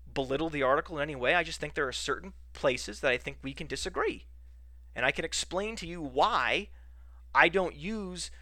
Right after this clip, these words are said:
those particular tricks, or, and I don't use those particular pieces of information, like a coach's history with his running backs, in my fantasy articles. But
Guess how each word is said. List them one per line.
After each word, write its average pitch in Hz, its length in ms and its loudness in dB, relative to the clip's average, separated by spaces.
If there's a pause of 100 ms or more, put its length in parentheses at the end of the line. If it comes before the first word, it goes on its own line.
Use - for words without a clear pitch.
(140)
those 175 340 6
particular 170 420 -2
tricks, - 560 -6 (300)
or, 151 220 2
and 160 160 0
I 160 60 0
don't 175 220 0
use 175 380 -6 (220)
those 165 420 6
particular 170 560 -2
pieces 180 400 -4
of 156 100 -6
information, 156 720 -2 (340)
like 135 400 2 (760)
a - 60 0
coach's 190 480 4
history 160 480 0
with 147 180 0
his 127 160 -8
running 156 320 0
backs, 104 460 -2 (320)
in 202 180 6
my 226 160 10
fantasy 294 480 2
articles. - 580 -8 (1080)
But 294 260 10